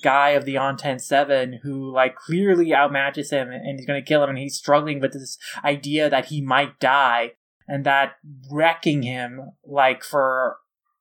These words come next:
the entire time before the duel, and then everyone coming together to fight this guy, and then working together, like, ultimately pulling them out of, like, a desperate situation.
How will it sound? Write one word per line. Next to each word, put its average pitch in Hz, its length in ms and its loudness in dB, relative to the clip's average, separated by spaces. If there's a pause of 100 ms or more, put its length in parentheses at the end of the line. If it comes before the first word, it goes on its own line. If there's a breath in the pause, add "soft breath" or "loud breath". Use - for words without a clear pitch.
the 156 160 -8
entire 147 380 0
time 143 220 0
before 143 300 -4
the 127 120 -6
duel, 131 500 0 (220 loud breath)
and 147 120 0
then 160 140 2
everyone 160 400 2
coming 151 300 0
together 143 400 2
to 127 80 0
fight 139 320 2
this 131 200 -4
guy, 123 220 2
and 123 180 -4
then 131 380 -4
working 147 420 -2
together, 131 680 0
like, 127 200 -4
ultimately 135 600 -2
pulling 143 220 -4
them 127 160 -2
out 131 180 4
of, - 140 -4
like, 127 140 0
a 120 60 -8
desperate 131 380 -2
situation. 127 640 -8